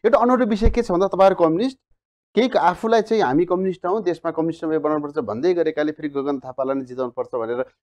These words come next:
छाती ठोकेर लाग्नुपर्ने अवस्था उहाँहरूमा पनि के बाध्यताहरू होला, होइन? भनेपछि चार नम्बर निर्वाचन क्षेत्रको सवालमा भन्ने हो भने आफ्नो, मेरो निजी विचारमा पनि यदि कम्युनिस्टमय सरकार बनाउ-, यदि देशलाई कम्युनिस्टमय बनाउने हो भनेपछि राजन भट्टराईलाई सपोर्ट गर्नुपर्छ,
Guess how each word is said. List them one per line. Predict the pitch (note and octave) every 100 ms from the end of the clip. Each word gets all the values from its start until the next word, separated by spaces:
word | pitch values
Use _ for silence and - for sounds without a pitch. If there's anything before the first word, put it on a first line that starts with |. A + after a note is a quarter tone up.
| _
छाती | - C3 -
ठोकेर | C#3 B2+ A#2+
लाग्नुपर्ने | A#2 A2+ A2 A#2
अवस्था | A2 G#2+ A#2+
उहाँहरूमा | G#2+ G#2+ G#2 A2
पनि | G#2+ A2+ _ - -
के | G#2+
बाध्यताहरू | A2+ G#2+ A2 G#2+ G2+ G2
होला, | F#2 G2
होइन? | G2+ A#2 G#4 - _ - - C3+
भनेपछि | D3 C#3+ C3+ A3 A#3 - _ -
चार | E3+
नम्बर | A3 C4+
निर्वाचन | B3+ A#3 A3 A#3
क्षेत्रको | G#3+ G3 G#3 G3 G3 G#3+ G#3+ -
सवालमा | - E3+ E3+ F3+
भन्ने | C#3+ B2 C#3+
हो | D#3+
भने | B2+ C#3 G3+ -
आफ्नो, | C#3 D3 F3+
मेरो | F3 G3
निजी | E3+ F3+
विचारमा | D#3+ C#3 C3 B2 A2+
पनि | A#2+ E3 G#3 _ _ -
यदि | F3+ A3
कम्युनिस्टमय | G#3+ G#3+ A3 A3+ G#3+ G#3+
सरकार | G#3 F#3 F3 F#3+
बनाउ-, | F3+ F3 E3+ E3 -
यदि | G#3 A3 - B2+
देशलाई | D3+ G3+ A3+ G3+
कम्युनिस्टमय | G#3 G#3 A3 G#3+
बनाउने | D3+ F3 F#3 G3
हो | D3+ F#3+
भनेपछि | E3 D3 F3 F3 B2+ - _ -
राजन | A#2 A#2+
भट्टराईलाई | B2 A#2 A#2
सपोर्ट | - A2 A#2+
गर्नुपर्छ, | A2+ A2 -